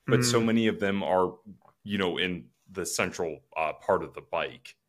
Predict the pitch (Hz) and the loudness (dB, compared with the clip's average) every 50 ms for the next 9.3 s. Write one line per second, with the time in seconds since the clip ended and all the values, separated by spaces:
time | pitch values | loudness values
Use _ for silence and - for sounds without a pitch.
0 | _ _ 123 127 120 113 110 104 104 101 98 95 95 - 139 139 135 135 - - | _ _ -2 0 2 2 4 4 4 4 4 2 2 0 -2 -2 -2 -4 -10 -6
1 | - 160 160 156 143 - 156 139 127 110 104 - 110 101 90 - 98 95 92 - | -4 -4 -4 -2 -4 -4 -2 -2 0 -2 -2 -4 -6 -8 -4 0 0 0 0 0
2 | - - 101 92 - 98 95 69 87 92 87 95 87 - - 92 85 - - 80 | -4 -8 -8 -6 -4 -4 -4 -2 -2 -2 -2 -4 -6 -6 -6 -6 -6 -6 -8 -6
3 | - 87 82 - 90 85 - 92 85 67 80 87 87 82 78 78 - - - - | -6 -6 -4 -2 -4 -4 -4 -6 -8 -6 -6 -6 -6 -6 -6 -6 -6 -6 -2 0
4 | 95 87 85 82 82 82 78 78 76 69 65 - - _ - 82 76 78 78 80 | 0 0 2 0 0 -2 -2 -4 -4 -6 -8 -14 -16 _ 0 0 2 2 0 -2
5 | 78 78 73 - 78 76 73 - 85 80 76 - 80 69 71 69 69 67 - - | -4 -8 -8 -8 -8 -8 -8 -8 -10 -10 -10 -12 -12 -12 -12 -12 -12 -12 -10 -10
6 | 78 76 73 71 73 69 65 - - 71 - - _ _ - - - 53 - _ | -8 -6 -6 -6 -6 -8 -10 -10 -12 -12 -14 -16 _ _ -20 -20 -20 -20 -20 _
7 | _ _ _ - - 69 67 - - 135 123 117 113 113 110 104 - 202 - - | _ _ _ -2 -2 -2 -2 -4 -6 -2 0 0 2 2 2 0 -2 -4 -8 -12
8 | - - - - - - - - - - 107 104 98 92 98 - - 127 117 110 | -16 -20 -20 -20 -20 -20 -20 -8 -2 2 2 2 2 0 -2 0 2 2 4 4
9 | 107 - 110 113 110 | 4 2 2 2 0